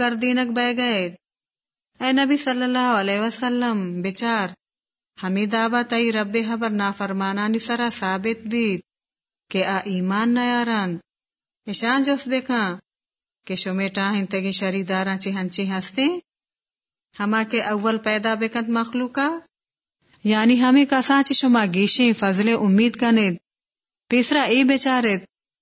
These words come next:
کہ آیا گوستگی زندگانی تو کا شمی واسطہ چیزیں کار کتا؟ نی اگر آیا پیسرا ہچ کت نہ کتا، ہنی ہچ کت نہ کنند،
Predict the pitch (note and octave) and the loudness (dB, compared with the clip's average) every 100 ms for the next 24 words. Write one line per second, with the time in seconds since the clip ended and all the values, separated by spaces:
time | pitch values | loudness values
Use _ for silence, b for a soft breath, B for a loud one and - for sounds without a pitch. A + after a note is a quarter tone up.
0 | _ _ - G#3+ G#3 A#3 B3+ G3+ G3 - | _ _ -4 0 2 4 4 4 0 2
1 | A3 A3+ G3 F#3+ F#3 F#3 F#3 G3+ G3+ G#3 | 2 4 4 2 2 2 2 2 2 0
2 | A3 A3+ B3 B3 A#3+ A#3+ - A#3+ G#3 - | 0 0 2 2 4 2 0 0 0 0
3 | G3+ G#3+ G3+ G3+ F#3+ F#3 G3 F#3+ C4 D#4+ | 0 0 0 0 -2 -2 -6 -2 0 -2
4 | - _ _ _ _ _ _ _ - A3 | -6 _ _ _ _ _ _ _ 2 4
5 | B3 A#3+ A#3+ A#3+ B3 C4 A#3 A3+ A3+ B3 | 4 2 2 2 4 2 2 2 2 0
6 | A3 G3 A3+ - A3+ A3+ B3 B3+ C4 B3 | 0 0 -2 -2 -2 2 2 4 2 2
7 | A3 F#3 - _ _ _ _ _ _ - | 2 0 -4 _ _ _ _ _ _ -8
8 | G3+ G3+ A#3 A3+ A#3 - G3+ G#3+ C4 B3+ | 0 4 6 6 2 0 -2 2 2 4
9 | C4 B3 G#3+ F3+ | 6 4 4 0